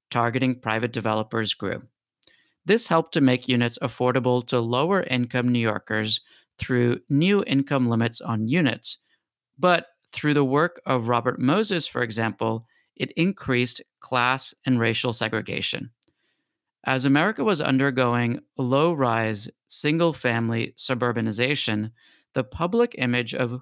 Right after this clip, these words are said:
who lives in these towers changed. It wasn't until the economic boom of the nineteen nineties that deurbanization reversed course,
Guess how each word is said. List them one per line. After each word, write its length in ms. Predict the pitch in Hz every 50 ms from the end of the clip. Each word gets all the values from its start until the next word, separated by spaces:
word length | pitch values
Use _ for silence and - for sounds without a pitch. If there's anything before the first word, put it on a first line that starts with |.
| - _
who 260 | _ 190 226 254 269
lives 420 | 254 185 139 131 127 120 120 110 -
in 260 | - - 131 131 139
these 240 | 143 151 165 - -
towers 560 | - - 101 107 107 107 113 113 117 107 - -
changed. 580 | - - - 104 95 - - - - - - _ _ _ _ _ _ _ _ _ _ _ _ _ _ _
It 180 | - 151 156
wasn't 360 | 151 151 180 226 226 - -
until 420 | - - 170 - - 160 147 147 147
the 160 | 143 139 -
economic 640 | - 131 131 - 175 160 160 160 160 165 156 - _
boom 400 | 123 120 113 117 117 117 123 - -
of 160 | - 117 117
the 100 | 117 120
nineteen 500 | 113 120 123 143 151 - 180 165 143 135
nineties 580 | 135 135 143 151 143 113 110 110 113 113 107 - _ _ _ _ _ _ _ -
that 260 | 123 120 113 - - _ _ -
deurbanization 1120 | 127 113 139 143 170 202 208 190 190 175 165 147 120 117 110 110 107 - - 131 120 117 -
reversed 520 | - 120 117 107 113 123 131 160 156 - -
course, 540 | - - 123 110 - - - - - -